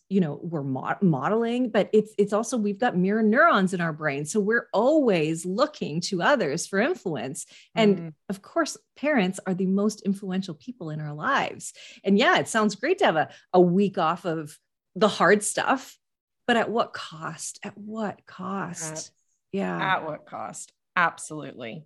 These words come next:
Speaker 2: It
Speaker 1: Yeah.
Speaker 2: absolutely. I mean, I don't, I don't know that it ever goes away that a, that a young child's natural response when they get hurt is to look at how, how are my parents gonna react? I mean, I'm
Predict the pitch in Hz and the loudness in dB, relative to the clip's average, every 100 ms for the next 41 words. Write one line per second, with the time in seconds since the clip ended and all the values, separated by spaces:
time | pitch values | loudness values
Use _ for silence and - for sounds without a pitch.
0 | 185 185 180 156 170 - 156 139 147 202 | -8 -4 -2 0 -2 -2 -12 -10 -6 -2
1 | 214 220 208 226 262 - _ _ - - | -2 0 0 2 0 -4 _ _ -20 -20
2 | _ 202 285 381 - 202 180 175 165 180 | _ 2 6 4 2 2 2 2 -2 -2
3 | 175 180 - 180 208 196 170 151 180 165 | 0 -2 0 0 0 -2 -4 -2 -2 -2
4 | 160 151 160 151 117 113 175 - _ 175 | -4 2 2 2 -4 -12 -16 -18 _ 2
5 | 160 - - 180 - _ 180 170 165 165 | 2 0 -2 -6 -6 _ 2 4 4 0
6 | 156 185 196 202 - 180 165 156 156 165 | 0 -2 -2 -4 0 0 0 -4 -4 -4
7 | 180 170 165 - 156 160 - 165 160 160 | -6 -6 -6 -4 -4 -4 -6 -4 -2 -4
8 | 151 139 120 - - 165 143 - - 170 | -2 -2 -4 -6 -4 -2 -4 -10 -10 -8
9 | 156 160 160 131 104 _ - - 160 165 | -4 -6 -4 -6 -6 _ -14 0 2 2
10 | 160 165 156 160 147 160 - - 143 110 | -2 0 0 -2 -8 -10 -10 -12 -12 -12
11 | - - - 202 185 190 208 220 | -12 -8 -2 0 2 4 4 0